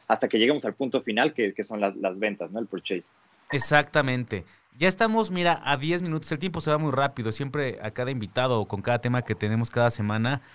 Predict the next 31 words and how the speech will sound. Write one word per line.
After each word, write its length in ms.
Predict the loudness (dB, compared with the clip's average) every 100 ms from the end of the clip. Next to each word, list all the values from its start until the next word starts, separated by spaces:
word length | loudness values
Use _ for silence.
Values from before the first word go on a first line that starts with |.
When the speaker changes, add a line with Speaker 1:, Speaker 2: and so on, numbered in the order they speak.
| -20 -20 -14 -4
Speaker 2:
Eh, 220 | -2 4
ya 100 | 6
hablamos 340 | 6 4 2
aquí 200 | 2 0
con 240 | 0 0 2
el 80 | 2
director 680 | 2 2 2 4 4 4
de 100 | 2
la 100 | 0
estación 420 | 0 -2 -2 -2
para 160 | 0 0
que 100 | 0
nos 160 | 0 0
dé 60 |
cinco 340 | 0 0 4 8
horas 240 | 8 6
como 240 | 2 4
mínimo. 540 | 4 6 6 4 2 -2 _ _ _ _
Como 240 | -2 2
mínimo, 400 | 2 4 4 2
Micha, 460 | 2 2 6 6 4
Speaker 1:
<laughs> 160 | 0 -2
Speaker 2:
que 80 |
está 140 | 0 0
aquí 180 | 0 -2
en 60 |
la 60 | -2
oficina 480 | -2 -4 -2 -2 -2
de 60 |
aquí 160 | -4 -6
atrás. 460 | -2 -2 -2 -8